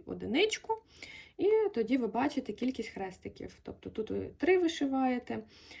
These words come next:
далі один. Коротше кажучи, що починаючи з трьох, воно вам рахує.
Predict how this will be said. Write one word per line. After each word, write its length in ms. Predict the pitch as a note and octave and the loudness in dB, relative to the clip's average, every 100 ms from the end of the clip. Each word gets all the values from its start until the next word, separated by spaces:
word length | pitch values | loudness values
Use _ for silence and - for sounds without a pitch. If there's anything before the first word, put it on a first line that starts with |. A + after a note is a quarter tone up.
| - | -8
далі 200 | A3 G#3+ | -4 -2
один. 180 | G#3+ D#4 | 2 2
Коротше 440 | - G#3+ C4 C#4+ | 0 0 0 2
кажучи, 400 | C4+ D#4 C4+ A#3 | 2 2 2 0
що 460 | G#3+ - - A#3 G#3+ | -6 -6 -4 -2 -2
починаючи 720 | - B3+ B3+ A3+ G3+ - G3+ | -4 -2 -2 -2 -4 -6 -6
з 300 | - G#3+ G3+ | -4 -4 -6
трьох, 460 | - D4+ G#4 - - | -2 0 0 -2 -16
воно 300 | - G#3+ D#4 | -8 -2 0
вам 300 | G#3 G#3+ A3 - | 0 -4 -6 -8
рахує. 540 | - - - - - | -10 -10 -14 -14 -12